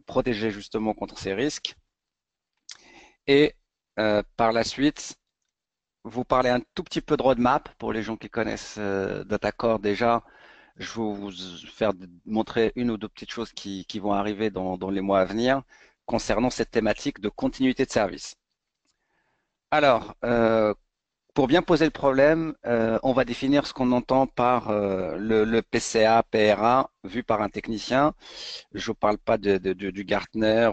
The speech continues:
ou du, euh, euh, du Gartner ou de, de Wikipédia. Je parle d'une définition technique et fonctionnelle.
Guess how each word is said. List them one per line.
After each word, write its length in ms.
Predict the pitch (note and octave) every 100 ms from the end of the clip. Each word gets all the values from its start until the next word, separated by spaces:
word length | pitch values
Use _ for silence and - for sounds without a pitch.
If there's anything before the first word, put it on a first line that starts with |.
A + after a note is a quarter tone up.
| -
ou 160 | G#2+ G#2+
du, 300 | G2 G#2 G2+
euh, 500 | F2+ F2+ F2+ F2+ F#2 - _ _ _ _ _ _ _ _ _ _ _ _ _ - _ _ _ _ _ _ G2
euh, 640 | F#2+ F#2 F2+ F2+ F#2 F#2
du 180 | - G#2+
Gartner 440 | G#2+ G2+ - A#2+ B2 -
ou 200 | B2+ B2
de, 320 | G#2 G2 F#2+ F#2
de 120 | G2
Wikipédia. 640 | G2+ A2 B2+ A2+ F#2+ F#2
Je 100 | F2+
parle 240 | G2+ A#2+ A2+
d'une 100 | G#2 G2
définition 380 | G#2+ G2+ -
technique 520 | G2+ G2+ A2+ C3+ C#3+ - - - - - _ _ _ _ _
et 240 | A#2+ C3+ D3 - _ _ _ _
fonctionnelle. 600 | C3+ B2+ - A#2 G2 E2